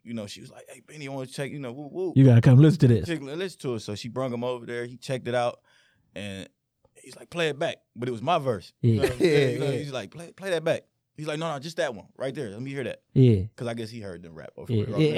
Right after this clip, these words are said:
Speaker 1: like that.
Speaker 3: In real life, though,
Speaker 1: Yeah,
Speaker 3: yeah,
Speaker 1: yeah.
Speaker 3: like, that's what stand out 'cause it's new to me.
Speaker 1: Yeah, yeah. So he, you know, listened to it again.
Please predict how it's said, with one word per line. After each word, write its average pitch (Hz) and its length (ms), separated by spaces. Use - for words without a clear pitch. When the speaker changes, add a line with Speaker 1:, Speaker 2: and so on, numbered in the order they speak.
Speaker 1:
like 453 200
that. 466 120
Speaker 3:
In 175 120
real 175 200
life, 139 220
though, 117 120
Speaker 1:
Yeah, 117 100
Speaker 3:
yeah, 135 100
Speaker 1:
yeah. 110 60
Speaker 3:
like, 113 240
that's 131 220
what 123 160
stand 120 320
out 113 160
'cause 107 120
it's 110 100
new 110 220
to 107 140
me. 104 120
Speaker 1:
Yeah, 123 320
yeah. 117 220
So 107 220
he, 120 320
you 135 100
know, 123 180
listened 117 300
to 135 140
it 120 60
again. 135 440